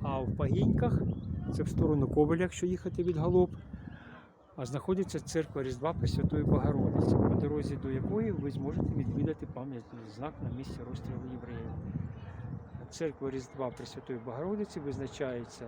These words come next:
тим, що там є унікальна ікона, яку проносять до Галоп щороку і її рахують як, е, зцілюючу, е, чудотворну.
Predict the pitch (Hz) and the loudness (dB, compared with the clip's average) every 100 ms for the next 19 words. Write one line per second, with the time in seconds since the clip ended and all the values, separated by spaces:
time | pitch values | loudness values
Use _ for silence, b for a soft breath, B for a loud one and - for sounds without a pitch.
0 | 110 - 135 117 - 127 117 117 - - | -10 -8 -8 -8 -12 -14 -14 -16 -18 -20
1 | - - - 139 123 117 127 123 135 135 | -20 -20 -10 -8 -8 -8 -8 -6 -8 -8
2 | 123 120 117 113 - 202 208 170 139 - | -6 -6 -6 -8 -4 -2 -2 -2 -6 -6
3 | 147 151 151 - - - - - - - | -6 -6 -8 -12 -14 -10 -10 -10 -10 -6
4 | 139 143 165 - 156 - - - 139 123 | -4 -2 -4 -4 -8 -8 -12 -6 -4 -2
5 | 131 170 - - 180 180 190 - 185 - | -2 -2 -2 -4 -2 0 0 0 -4 -6
6 | - - - - - 160 160 156 139 180 | -12 -12 -12 -12 -10 -6 -4 -4 -2 -2
7 | 170 - 143 151 151 - - 139 135 - | -4 -4 -4 -4 -4 -8 -12 -10 -10 -8
8 | - - 120 127 - - - 175 175 190 | -8 -8 -6 -6 -6 -6 -8 -4 -2 -2
9 | 196 - 190 175 - - - - - - | -2 -4 -8 -8 -10 -10 -8 -6 -6 -6
10 | 143 151 127 120 - | -6 -6 -4 -8 -8